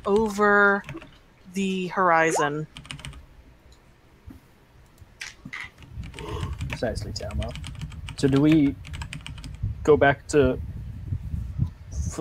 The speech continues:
Speaker 2: long rest, or are we at short rest at this point?
Speaker 1: You guys had got a long rest prior to the fight.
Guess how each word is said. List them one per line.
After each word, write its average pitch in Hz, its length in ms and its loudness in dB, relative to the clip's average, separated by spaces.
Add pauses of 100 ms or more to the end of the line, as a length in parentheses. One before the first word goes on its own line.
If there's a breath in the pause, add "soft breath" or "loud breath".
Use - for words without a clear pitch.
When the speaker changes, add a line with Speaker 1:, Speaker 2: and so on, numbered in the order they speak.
Speaker 2:
long 139 240 4
rest, 196 340 4
or 120 100 4
are 120 100 2
we 117 480 -6 (220)
at 113 140 -6
short 107 280 0
rest - 220 -8
at 101 80 -12
this - 100 -20
point? - 240 -10 (200)
Speaker 1:
You 285 160 2
guys 330 280 8
had 240 220 6
got 240 280 8
a 202 120 4
long 220 460 6
rest 254 440 4 (140)
prior 233 680 4
to - 160 -6
the 202 120 -4
fight. 180 600 -4